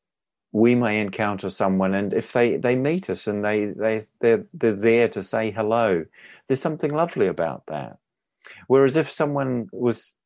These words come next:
to kind of meet us with a, a sort of a greeting, "Oh, nice to see you, can you leave now?" we, we wouldn't feel that as quite so kind or quite so welcoming. And when we meet our experience with a sense of, "Oh,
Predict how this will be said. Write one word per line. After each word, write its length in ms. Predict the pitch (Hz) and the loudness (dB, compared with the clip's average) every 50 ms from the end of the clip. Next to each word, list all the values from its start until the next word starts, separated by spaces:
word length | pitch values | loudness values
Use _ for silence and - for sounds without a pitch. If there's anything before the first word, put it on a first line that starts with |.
| _ - | _ -8
to 60 | - | -8
kind 280 | - - - 127 123 120 | -8 -6 -4 -2 0 0
of 260 | 107 95 - - - | -2 -2 -4 -14 -14
meet 380 | 92 - 120 117 123 123 120 - | -8 -2 0 2 2 2 2 2
us 220 | 117 104 - - | 0 0 0 0
with 160 | - 110 107 101 | 4 4 4 6
a, 240 | 104 104 98 - - | 4 2 2 2 0
a 100 | 92 110 | -2 -2
sort 180 | - - 117 | 0 2 0
of 100 | 113 92 92 - | 2 2 0 -2
a 80 | - 117 | -2 -4
greeting, 540 | 98 92 - 117 120 123 123 120 117 110 | -4 -2 2 4 6 6 6 4 2 0
"Oh, 100 | 113 113 | 2 2
nice 280 | 117 113 123 135 143 139 | 2 4 4 2 2 0
to 120 | - - 117 | -2 -10 -8
see 240 | - - 123 110 110 | -2 0 2 2 4
you, 140 | 110 113 | 2 0
can 160 | 110 - 120 110 | 0 0 -2 -2
you 120 | 117 117 | 0 2
leave 320 | 113 120 120 123 113 - - | 4 4 4 4 2 -2 -4
now?" 380 | 98 87 78 65 67 78 - _ _ _ _ _ _ _ _ _ _ _ _ - | -4 -4 -4 -6 -8 -10 -14 _ _ _ _ _ _ _ _ _ _ _ _ 0
we, 160 | 123 127 135 | 4 4 4
we 180 | - 131 143 139 | 6 6 4 6
wouldn't 300 | 143 170 156 156 117 - | 6 4 4 2 -2 -2
feel 240 | - 135 131 127 117 | 0 0 2 2 2
that 160 | 117 104 98 | 2 0 0
as 100 | 98 95 | -4 -8
quite 320 | - - 113 104 98 - | -6 -4 -4 -4 -4 -4
so 160 | - - 104 95 | -6 -8 -8 -8
kind 500 | - - 117 113 107 92 85 78 - - _ _ _ _ _ _ _ _ _ _ _ _ _ _ _ _ _ _ _ _ | -8 -8 -8 -6 -6 -6 -8 -10 -14 -20 _ _ _ _ _ _ _ _ _ _ _ _ _ _ _ _ _ _ _ _
or 80 | - - | -14 -8
quite 260 | - 110 110 95 - | -2 -2 -2 -2 -2
so 140 | - 113 107 | -2 -2 -2
welcoming. 720 | 101 104 107 104 107 104 - - 98 87 82 76 - _ _ _ _ _ _ _ _ _ _ - - - - | 0 0 -2 -2 -2 -6 -8 -10 -10 -10 -10 -12 -16 _ _ _ _ _ _ _ _ _ _ -20 -18 -8 -4
And 100 | 123 131 | 0 0
when 200 | 139 143 139 135 | 2 2 0 -2
we 100 | 139 135 | -2 -4
meet 320 | 135 139 143 143 143 - | -4 -4 -6 -6 -6 -6
our 180 | 143 135 123 123 | -4 -4 -4 -4
experience 680 | 120 - - - - 147 156 156 151 135 113 95 - - | -6 -8 -12 -10 -4 -2 0 0 2 0 0 -4 -4 -4
with 140 | 110 98 110 | -4 -4 -4
a 40 | |
sense 320 | 101 - - 120 120 110 - | -6 -6 -4 -4 -4 -4 -4
of, 80 | 110 | -2
"Oh, 340 | 120 123 131 127 123 110 - | 2 2 4 4 2 0 -2